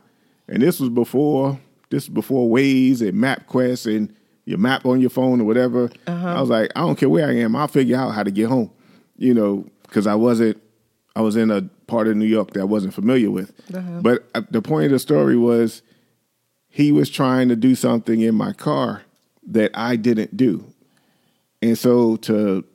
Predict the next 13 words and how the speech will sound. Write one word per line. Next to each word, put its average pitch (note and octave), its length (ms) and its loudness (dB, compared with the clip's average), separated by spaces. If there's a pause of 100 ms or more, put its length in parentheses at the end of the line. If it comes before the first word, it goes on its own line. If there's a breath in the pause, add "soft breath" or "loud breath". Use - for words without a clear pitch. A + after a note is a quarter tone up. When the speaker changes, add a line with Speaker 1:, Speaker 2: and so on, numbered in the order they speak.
Speaker 1:
expound B2 540 -2
it A#2+ 220 0
and G#2+ 140 -2
make A2 240 0
it - 220 -4
bigger, A#2+ 300 0
when G#2+ 180 -2
people C3+ 280 2
come A#2 240 0
over A#2 240 2
on A2 80 -2
the G#2+ 80 -4
holidays, A2 720 0